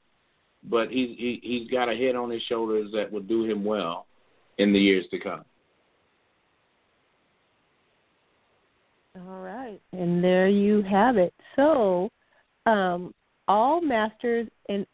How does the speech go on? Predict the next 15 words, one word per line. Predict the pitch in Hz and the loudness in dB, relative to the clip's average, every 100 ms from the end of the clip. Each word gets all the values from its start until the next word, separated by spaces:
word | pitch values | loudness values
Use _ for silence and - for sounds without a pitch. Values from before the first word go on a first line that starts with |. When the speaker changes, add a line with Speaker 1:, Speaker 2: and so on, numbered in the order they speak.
| - | -2
Speaker 2:
Open | 190 - 220 170 202 269 _ _ _ _ _ _ _ | -2 -2 -4 -4 -4 -10 _ _ _ _ _ _ _
class | - 220 196 202 - | -2 0 2 -2 -6
winners | 196 190 165 165 214 - - _ | -2 -2 -2 -6 -8 -12 -20 _
of | 175 165 165 175 | 0 2 2 0
the | |
DeKalb | 180 180 202 175 190 | -6 -4 -2 -2 -2
Spring | _ 202 190 | _ -2 0
Nationals | 165 170 - 196 190 - | -2 -2 0 -2 -2 -2
earned | 196 180 185 202 | 0 2 2 0
their | 185 185 - | 2 2 2
O | 180 | 0
C | - | 0
B | 202 220 | -2 -2
Pro | - 214 180 | 0 0 0
cards | - 165 165 | 0 2 0